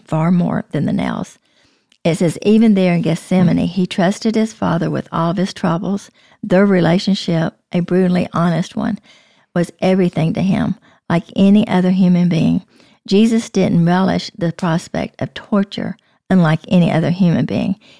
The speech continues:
He was prepared to experience the agony of ultimate loneliness because and, and Larry Crabb says, "And I never dare say this if it wasn't clearly said in Scripture, 'It pleased the Father to bruise him.' Never was the Father pleased to bruise anyone else.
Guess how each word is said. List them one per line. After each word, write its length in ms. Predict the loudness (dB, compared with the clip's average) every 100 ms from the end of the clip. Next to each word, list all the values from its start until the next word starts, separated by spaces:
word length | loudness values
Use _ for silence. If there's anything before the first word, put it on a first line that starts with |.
| _
He 160 | 0 0
was 160 | 0
prepared 600 | -2 -4 0 0 2 0
to 60 | -2
experience 580 | -4 -6 -2 0 0 -2
the 200 | -8 -4
agony 380 | -2 -2 -2 -2
of 80 | -4
ultimate 520 | -4 -4 -2 -2 -4 0
loneliness 720 | 2 4 2 0 -2 -8 -14 _ _ _ _
because 680 | -4 -4 -2 -2 0 -4 -8 _ _ _ _ _ _ _ _
and, 240 | 0 0 0 0
and 160 | 2
Larry 200 | 2 2
Crabb 200 | 0 -2
says, 160 | -2 -2
"And 120 | 0
I 80 | 2
never 460 | 2 2 2 2 0
dare 300 | 0 0 -2
say 260 | -2 -2
this 300 | -2 -4 -6
if 160 | -6 -6
it 120 | -4
wasn't 380 | -2 -2 -4 -8
clearly 360 | -4 -2 0 -2
said 300 | -2 -2 -2
in 80 |
Scripture, 440 | -4 -4 -6 -6 -10 -12 _
'It 180 | -4 -4
pleased 440 | -4 0 2 2 -2
the 80 |
Father 380 | -4 -2 -2 -2
to 140 | -4 -6
bruise 320 | -2 -4 -2
him.' 220 | -4 -4 -8 _ _ _ -4
Never 340 | 2 4 4
was 260 | 2 2 0
the 100 | -2
Father 380 | -2 0 0 -2
pleased 360 | -2 -2 -2 -4
to 60 |
bruise 320 | -2 0 -2 -2
anyone 400 | 0 2 2 2
else. 400 | 0 -2 -6